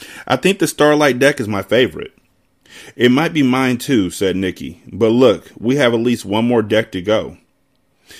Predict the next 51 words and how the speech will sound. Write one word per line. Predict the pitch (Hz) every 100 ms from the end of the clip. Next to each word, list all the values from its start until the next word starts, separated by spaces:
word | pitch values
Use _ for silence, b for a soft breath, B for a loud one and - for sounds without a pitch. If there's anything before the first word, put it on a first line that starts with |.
| B
He | - 180
pointed | - 151 151
up | 143 110
a |
short | - 131 104
flight | 110 101
of | 90
stairs, | - 98 65 - -
where | 95 95
an | -
arrow | 110 117 110 -
indicated | 104 101 - 101 92
the |
way | 90 95
to | -
the | 87
Sun | - - 95 87
deck. | 76 73 - _ _ _ _ _ _ _ _ _ b b b b
The | 127
Sun | 123 - 165 147
deck, | 95 76 - - B B -
which | 123 -
turned | 180 170 170
out | 160
to | 143
be | 139
the | 113
very | 123 120
top | - - 143 113
deck | 123 131
of | 104
the | 92
ship, | - 117 92 - _ _ _ _
might | 101 127 147
not | 131 147
have | 135
been | 131 117
the |
most | 113 110 -
interesting | 113 123 143 139 147 147
level, | 147 151 156 175 _ b b b b -
but | 117
it | 117
certainly | - 147 143 131
turned | 123 143 120
out | 117 127
to |
be | 110
the | 104
most | 104 107
exciting. | 90 - 101 85 76 65